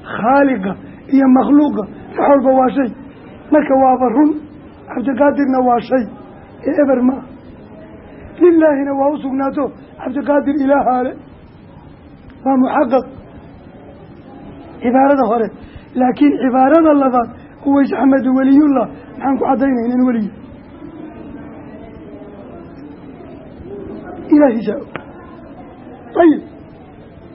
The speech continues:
Annaga gafkeenniyo waxaan wadannaba aan wadanne,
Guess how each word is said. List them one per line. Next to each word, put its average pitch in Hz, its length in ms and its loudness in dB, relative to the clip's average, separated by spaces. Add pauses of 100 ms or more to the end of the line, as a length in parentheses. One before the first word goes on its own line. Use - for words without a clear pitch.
Annaga 311 300 2
gafkeenniyo 285 640 2
waxaan 285 260 2
wadannaba 277 420 4
aan 269 200 2
wadanne, 294 420 4